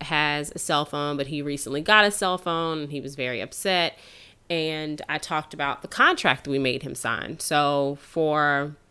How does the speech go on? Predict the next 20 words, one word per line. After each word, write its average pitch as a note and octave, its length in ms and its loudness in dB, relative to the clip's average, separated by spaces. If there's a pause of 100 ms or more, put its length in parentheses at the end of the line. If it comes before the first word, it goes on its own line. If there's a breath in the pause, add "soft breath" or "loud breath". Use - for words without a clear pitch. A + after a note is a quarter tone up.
my E3+ 280 4
son, D#3+ 300 0
he E3 120 -4
started E3+ 480 2
out D#3+ 420 0 (260)
at - 220 -2 (220)
ten D3+ 640 -2
with D3 340 -4 (100)
a D3 360 0
smartphone, C3+ 680 -2 (800 loud breath)
and C#3+ 440 -2
quickly F#3+ 400 0
it D3+ 80 -2
went D3+ 140 -2
away D#3 420 0 (160)
for C#3+ 240 -4
him C#3+ 160 -4
breaking C#3 300 -2
the D#3+ 80 -4
rules. C#3 440 -4